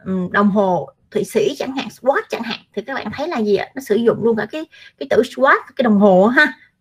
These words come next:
thành cái thương hiệu của mình luôn. Và cái lá cờ của nước cái Thụy Sĩ ở đây thì gọi là đồng hồ Thụy Sĩ thì, thì không có thằng nào mà, mà, mà qua rồi về cái chất lượng rồi, đúng không? À, rồi,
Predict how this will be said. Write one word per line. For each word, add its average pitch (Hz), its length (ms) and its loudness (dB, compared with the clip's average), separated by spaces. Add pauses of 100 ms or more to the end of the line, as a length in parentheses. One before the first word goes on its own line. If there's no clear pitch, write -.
(260)
thành 208 160 0
cái 269 120 -8
thương 262 160 -2
hiệu 190 180 -2
của - 140 -4
mình 226 180 2
luôn. 208 220 4
Và 196 100 -6
cái 220 100 -2
lá 233 180 -2
cờ 180 340 0
của - 140 -2
nước 240 160 -2
cái - 120 -6
Thụy - 100 -8
Sĩ - 200 -6
ở 226 100 -4
đây 233 140 0 (400)
thì 180 400 0
gọi - 140 -2
là - 80 -4
đồng 190 180 2
hồ 180 180 2
Thụy 196 160 0
Sĩ - 280 0
thì, 208 280 2 (320)
thì 185 60 -8
không 254 260 -4
có 294 120 2
thằng 226 240 0
nào 196 300 0
mà, 180 280 -2
mà, 180 160 -2
mà 175 160 -2
qua 262 340 4
rồi 240 160 2 (420)
về 202 140 2
cái 247 140 -12
chất 349 120 -6
lượng 196 220 2
rồi, 208 160 4
đúng 240 140 -2
không? 359 160 4 (1500)
À, 240 200 0
rồi, 254 240 4